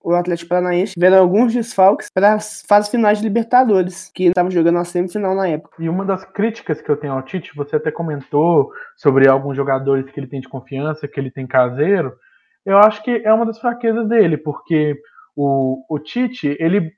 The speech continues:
Speaker 2: busca jogadores na sele-, pra jogar na seleção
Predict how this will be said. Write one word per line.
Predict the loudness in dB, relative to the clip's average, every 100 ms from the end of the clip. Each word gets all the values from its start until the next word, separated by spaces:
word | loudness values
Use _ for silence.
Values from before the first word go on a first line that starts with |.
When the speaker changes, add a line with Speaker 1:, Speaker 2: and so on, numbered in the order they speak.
| _ _ -10
Speaker 2:
busca | -4 2 2 0 -6 -2 -2 -2 -8 _ _ _ _
jogadores | -4 0 2 2 0 -2
na | -4
sele-, | -2 0 0 -4 -18 -6
pra | 0 2
jogar | 2 0
na | -2
seleção | -2 -2 -2 0 0 0